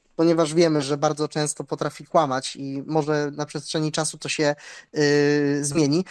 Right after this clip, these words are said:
Natomiast to już teraz pokazuje, że dostęp do informacji może się diametralnie zmienić, że strony internetowe, y,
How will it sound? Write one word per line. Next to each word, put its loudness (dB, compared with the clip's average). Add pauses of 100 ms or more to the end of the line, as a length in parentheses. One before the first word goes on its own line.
(160)
Natomiast 0
to 0
już 0
teraz 0
pokazuje, -2 (280)
że 2 (300)
dostęp 0
do 0
informacji -4 (240)
może 2
się 2 (560)
diametralnie 2
zmienić, 2
że -6
strony -4
internetowe, -2 (340)
y, 4